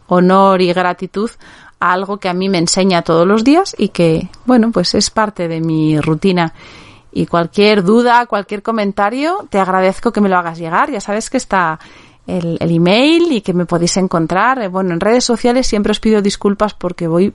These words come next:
con bastante retraso. Es, es la asignatura pendiente que cuando no llego a todo, libero.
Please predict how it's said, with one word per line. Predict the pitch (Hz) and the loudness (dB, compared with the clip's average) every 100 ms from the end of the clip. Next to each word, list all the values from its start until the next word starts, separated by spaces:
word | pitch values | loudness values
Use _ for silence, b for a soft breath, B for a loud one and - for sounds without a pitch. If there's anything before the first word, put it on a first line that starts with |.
| - | -4
con | 180 160 | -2 0
bastante | 160 - 175 190 | -2 0 0 0
retraso. | 185 165 180 170 - | -2 -2 -2 -2 -2
Es, | 185 - B B B B B B | -4 -4 B B B B B B
es | 240 262 | 0 2
la | 269 | 0
asignatura | 262 240 226 254 254 | 0 -2 0 2 2
pendiente | 226 220 220 254 262 294 294 | 2 2 4 4 2 2 0
que | 208 | -2
cuando | 202 202 196 | 0 0 2
no | 214 | 2
llego | 226 226 | 2 2
a | 214 | 0
todo, | 208 220 226 262 - | -2 -2 2 0 0
libero. | 190 185 180 180 170 160 | 0 2 2 2 0 -4